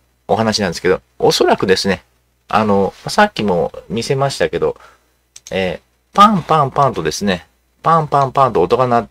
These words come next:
鳴ってるってことで、威嚇射撃はですね、まあ、今回おそらくなかったんだよってことで、いいんじゃないかと思うんですけど、まあ、えーとね、パトカーにドライブレコーダーがあるはずなんで、もう、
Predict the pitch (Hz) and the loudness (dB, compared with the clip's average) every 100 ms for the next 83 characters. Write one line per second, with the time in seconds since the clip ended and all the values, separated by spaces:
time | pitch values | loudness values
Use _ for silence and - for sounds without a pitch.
0 | - 110 110 - 120 104 87 71 - - | -6 -2 -2 -2 -4 -2 -4 -4 -6 -6
1 | - 190 - 196 104 - 64 60 - 98 | -4 -4 0 0 0 -2 -4 -6 -6 -8
2 | - _ _ _ _ _ _ - - 175 | -8 _ _ _ _ _ _ -6 0 0
3 | 113 82 143 120 71 - - 98 127 - | 2 2 4 2 0 -8 -4 0 2 0
4 | 240 - 113 92 110 - 80 80 71 - | -4 0 2 4 2 2 -2 0 0 -2
5 | _ - - - - _ _ - - _ | _ -20 -20 -20 -20 _ _ -20 -20 _
6 | - 175 147 123 135 98 98 104 87 - | -6 -2 2 2 2 0 0 -2 -2 -2
7 | 82 98 - - - - 82 90 - 73 | 0 0 -2 -8 -20 -10 -4 -4 -4 -6
8 | 60 - 107 - 185 113 82 82 98 160 | -6 -8 -4 0 2 0 0 0 2 2
9 | 170 180 - 151 87 76 101 - 87 85 | 2 0 4 4 4 2 2 2 0 -2
10 | 98 87 80 85 80 85 104 92 85 73 | 0 -2 0 0 0 0 0 2 2 0
11 | - _ - - - | -4 _ -20 -20 -20